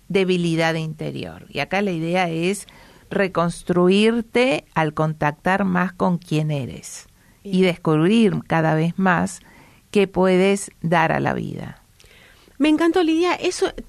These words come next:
Speaker 2: todos los programas son para volver a escuchar, pero este es para desmenuzar
Speaker 1: <laughs>
Speaker 2: frase por frase.
Speaker 1: Y sí, tenemos muchos, eh, impactos del contexto que no ayudan. Entonces necesitamos y,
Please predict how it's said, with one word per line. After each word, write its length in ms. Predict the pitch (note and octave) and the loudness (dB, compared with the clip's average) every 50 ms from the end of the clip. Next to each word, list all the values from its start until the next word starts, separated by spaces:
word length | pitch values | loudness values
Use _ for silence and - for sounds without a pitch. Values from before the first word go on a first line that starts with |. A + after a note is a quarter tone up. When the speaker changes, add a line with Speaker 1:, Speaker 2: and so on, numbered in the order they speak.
| - _ | -10 _
Speaker 2:
todos 200 | - G4+ G#4+ A4 | 2 2 4 4
los 100 | G#4 E4+ - | 4 2 2
programas 360 | - C4+ C4 B3 A#3 A3 G#3+ | 0 2 2 2 0 -2 -2
son 180 | - A#3 A3+ G#3+ | -2 -4 -4 -2
para 240 | - G3+ F#3+ F#3+ G3 | -2 0 0 2 2
volver 260 | G3+ G3 G#3 A3+ A3 | 2 2 2 0 0
a 20 | |
escuchar, 440 | G#3 G#3+ - G3 - - G3 F#3+ F#3+ | -2 -2 -4 -6 -2 0 -2 -2 0
pero 200 | - G#3+ G#3+ B3 | 0 0 2 2
este 600 | E4+ F4+ - - - G4+ F4+ D4 A3+ - - A#3+ | 2 0 -2 0 0 2 2 2 2 0 0 -2
es 100 | A#3 A#3 | -2 0
para 240 | - - A#3 A3+ G#3+ | 0 0 2 4 4
desmenuzar 880 | G#3 G#3 G3+ G3 G#3 G#3+ A3 A#3 A#3 - - C#4 C#4 D#4 E4+ F4+ F#4+ G4 - - - - - - - - | 4 4 4 4 4 4 4 4 4 4 4 4 4 4 4 4 2 0 -2 -8 -18 -20 -20 -20 -20 -20
Speaker 1:
<laughs> 400 | - - - - - - - - | -20 -20 -20 -20 -20 -20 -8 -2
Speaker 2:
frase 420 | C4 C4+ D#4+ F#4 F#4+ - F#4 E4 | 0 2 4 2 2 2 0 2
por 180 | - C4+ A#3+ A#3 | 2 0 0 0
frase. 640 | - B3+ G3+ F#3 F#3 - - F#3+ F3+ E3+ E3+ E3+ E3+ | 2 2 2 2 2 0 -2 -2 -2 0 -2 -4 -2
Speaker 1:
Y 160 | - G3 G3+ | 0 0 0
sí, 220 | F#3+ - G3 F#3 F#3 | 2 2 2 2 2
tenemos 480 | - F#3 G3+ G3 G#3 A3+ A3+ G#3+ G#3 | 2 0 2 2 2 4 2 2 4
muchos, 760 | G3+ A3 A#3+ B3 A3+ - C#4 C4 C4 C4 C4 B3+ - - - - _ - | 4 4 4 4 2 2 2 4 4 4 2 0 -2 -8 -12 -8 _ 2
eh, 540 | F#3+ F#3+ F#3+ F#3 F3+ F3+ F3+ F3 F3 F3 - - | 2 4 4 4 4 4 4 2 2 0 2 2
impactos 720 | G3 F#3 F3 F3+ - G#3 G#3 G#3 - _ _ A3 G#3 G3 | 2 2 2 0 0 -2 -2 -2 -4 _ _ -2 0 2
del 200 | F#3+ F#3+ F3+ E3+ | 2 0 0 0
contexto 800 | E3+ E3+ E3 E3 D#3+ - F3+ F#3 F3+ - - - - G3 G3+ G3 | 0 -2 -2 -2 -2 -2 -2 -2 -2 -4 -10 -6 -4 -4 -4 -2
que 160 | - F3+ F3+ F3 | 0 0 0 2
no 180 | F3 F#3 F#3+ | 2 2 2
ayudan. 680 | G3 F#3 - - F#3 E3+ E3 E3 E3 D#3+ D#3+ E3 E3 E3 | 2 0 -2 -2 -2 0 0 0 0 0 0 -2 -2 -2
Entonces 440 | E3+ F3 - G3 - - F#3+ - - | -2 -2 -2 -2 0 -2 -2 -2 0
necesitamos 1500 | G3+ G3+ G3+ F#3+ F#3 - G3+ G3+ G3+ - A3 G#3 G3 - A#3+ A#3 A3 A3 G#3 G3 F#3 F3+ E3+ E3 F3 E3+ - - - _ _ _ | 2 2 2 2 2 2 0 0 2 2 2 2 2 4 4 4 4 4 4 2 2 2 2 2 0 -2 -6 -12 -18 _ _ _
y, 680 | F3+ F3 F3+ F3+ F3 E3+ E3+ E3+ E3+ D#3+ D#3+ E3+ - | -6 -2 -2 0 0 0 0 0 -2 -2 -2 -4 -6